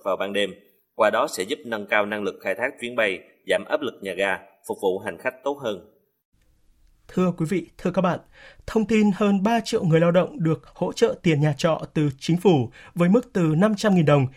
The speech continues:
Speaker 2: đến một triệu đồng một tháng trong vòng ba tháng đã nhận được sự quan tâm đặc biệt. Tuy vậy, trong quá trình triển khai thì nhiều người lao động đã gặp không ít khó khăn khi xin xác nhận của chủ nhà trọ. Phóng sự của nhóm phóng viên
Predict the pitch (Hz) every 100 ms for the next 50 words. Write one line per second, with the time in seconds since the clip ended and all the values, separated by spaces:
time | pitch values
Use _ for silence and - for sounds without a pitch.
0 | - 151 151 214 180 - - 151 143 135
1 | - 147 143 214 - - - 185 170 147
2 | - 196 202 175 156 214 - - 190 220
3 | 180 147 - - - 180 175 165 156 156
4 | 139 - _ _ _ _ _ _ 196 180
5 | 170 - _ - 233 208 214 208 175 -
6 | 170 - 202 196 185 185 165 175 170 196
7 | 190 - 165 190 170 - 226 220 262 -
8 | 180 180 208 190 - - - 226 - 214
9 | 190 247 220 - - 165 143 120 - 160
10 | 120 131 165 139 - _ _ - - -
11 | _ - 180 202 247 - 165 151 170 170
12 | 165 196 185